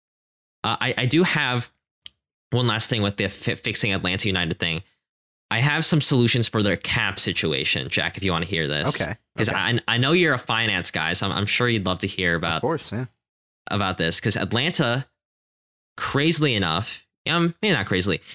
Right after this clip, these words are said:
Speaker 1: they have the fourth highest wage bill in M L S this season. And currently, that's not going too hot for them, <laughs> obviously.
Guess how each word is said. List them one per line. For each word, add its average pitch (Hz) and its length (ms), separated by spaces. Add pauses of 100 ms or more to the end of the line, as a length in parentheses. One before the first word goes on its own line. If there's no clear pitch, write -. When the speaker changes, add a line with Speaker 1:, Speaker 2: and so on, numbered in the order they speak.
(140)
Speaker 1:
they 143 100
have 170 140
the 160 80
fourth 135 360
highest 107 360
wage 92 280
bill 87 240
in 92 160
M 85 200
L 73 100
S - 140
this - 160
season. - 420 (1160)
And 95 500 (160)
currently, 117 680 (280)
that's 92 200
not 98 200
going 107 240
too 78 160
hot 76 220
for - 120
them, 98 220
<laughs> - 40
obviously. 113 920